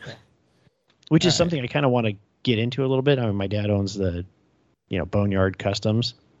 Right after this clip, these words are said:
Speaker 2: Hold on, let me, I have Full House here. Let me just rotate it
Speaker 1: There you
Speaker 2: hundred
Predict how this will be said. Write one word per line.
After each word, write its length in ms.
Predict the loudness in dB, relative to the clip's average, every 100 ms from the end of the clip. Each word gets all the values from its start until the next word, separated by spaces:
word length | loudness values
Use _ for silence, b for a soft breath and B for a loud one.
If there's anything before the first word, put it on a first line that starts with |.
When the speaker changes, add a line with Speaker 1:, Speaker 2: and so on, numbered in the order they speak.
| -12
Speaker 2:
Hold 120 | -10
on, 40 | -8
let 100 | -8
me, 160 | -8 -12 -20 -14
I 60 | -4
have 120 | -4 -2
Full 180 | -2 -2
House 200 | -2 -6
here. 180 | -6 -6
Let 160 | -4 -4
me 100 | -6
just 200 | -4 -6
rotate 340 | -6 -6 0 2
it 120 | 2 0
Speaker 1:
There 100 | -4
you 0 |
Speaker 2:
hundred 80 | -2